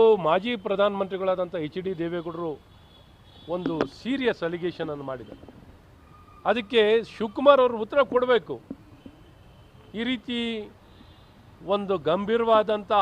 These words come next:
ಆಪಾದನೆಯನ್ನು ಮಾಡಿದಾಗ ತೆಳ್ಳಾಕೊಳ್ಳುವಂಥ ಪ್ರಯತ್ನ ಮಾಡಿದ್ದಾರೆ. ನ್ಯಾಯಾಲಯದಲ್ಲೂ ತೀರ್ಪನ್ನು ಬಂದಿದೆ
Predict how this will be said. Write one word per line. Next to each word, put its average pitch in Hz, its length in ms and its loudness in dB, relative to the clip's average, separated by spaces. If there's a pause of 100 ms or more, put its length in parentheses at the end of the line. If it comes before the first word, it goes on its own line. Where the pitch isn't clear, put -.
(140)
ಆಪಾದನೆಯನ್ನು 214 580 2
ಮಾಡಿದಾಗ 190 360 0 (520)
ತೆಳ್ಳಾಕೊಳ್ಳುವಂಥ 214 680 4
ಪ್ರಯತ್ನ 175 320 -4
ಮಾಡಿದ್ದಾರೆ. 131 380 -6 (320)
ನ್ಯಾಯಾಲಯದಲ್ಲೂ 214 720 2 (680)
ತೀರ್ಪನ್ನು 220 440 -4
ಬಂದಿದೆ 180 300 -2